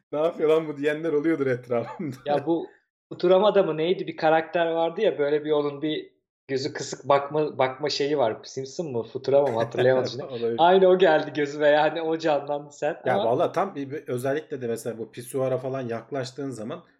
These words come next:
Speaker 1: direkt
Speaker 2: Hı hı.
Speaker 1: kapatıyorum gözümü açıkçası. Yani, e, görecek kadar bakıyorum. Yani gözlük yok ama hiç yoktan bence iyidir. E, orada havada eminim bir sürü uçuşan bir şeyler var yani.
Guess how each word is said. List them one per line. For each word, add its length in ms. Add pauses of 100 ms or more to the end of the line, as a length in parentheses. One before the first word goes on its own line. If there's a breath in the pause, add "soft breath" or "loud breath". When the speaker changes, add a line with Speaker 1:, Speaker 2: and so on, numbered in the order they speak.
(140)
Speaker 1:
direkt 160
Speaker 2:
Hı 40
hı. 20
Speaker 1:
kapatıyorum 580
gözümü 300
açıkçası. 560
Yani, 300 (640 soft breath)
e, 200 (240)
görecek 540
kadar 340
bakıyorum. 340
Yani 100 (500)
gözlük 400
yok 160
ama 140
hiç 220
yoktan 340
bence 320
iyidir. 500
E, 140
orada 320
havada 280
eminim 360
bir 80
sürü 200
uçuşan 420
bir 40
şeyler 340
var 220
yani. 300